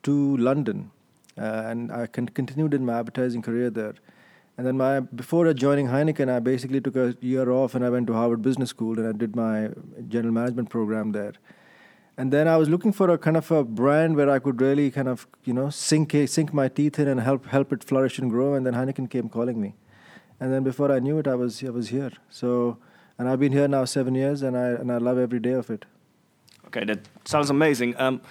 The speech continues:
Speaker 2: but when you look at, at, at Heineken, it's one of the biggest brands worldwide. But what is it that makes Heineken unique? What makes it distinct from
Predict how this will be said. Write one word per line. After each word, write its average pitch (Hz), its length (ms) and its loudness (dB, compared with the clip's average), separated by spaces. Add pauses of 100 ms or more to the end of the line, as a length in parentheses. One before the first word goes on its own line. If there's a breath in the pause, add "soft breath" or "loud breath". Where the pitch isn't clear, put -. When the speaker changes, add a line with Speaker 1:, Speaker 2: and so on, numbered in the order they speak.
(220 loud breath)
Speaker 2:
but 170 80 2
when 226 120 4
you 202 60 4
look 175 220 2
at, - 180 -4
at, 139 140 -6 (100)
at 120 80 -6
Heineken, 113 380 0
it's 98 120 -8
one 151 120 0
of 113 80 -2
the 110 60 -2
biggest 107 340 -2
brands 104 280 -2
worldwide. 107 640 0
But 147 160 0
what 160 320 2
is 147 220 0
it 135 200 2
that 127 120 2
makes 120 300 -2
Heineken 117 420 -2
unique? 110 400 0
What 110 100 -6
makes 113 280 -4
it 101 80 -10
distinct 113 480 -4
from 104 360 -2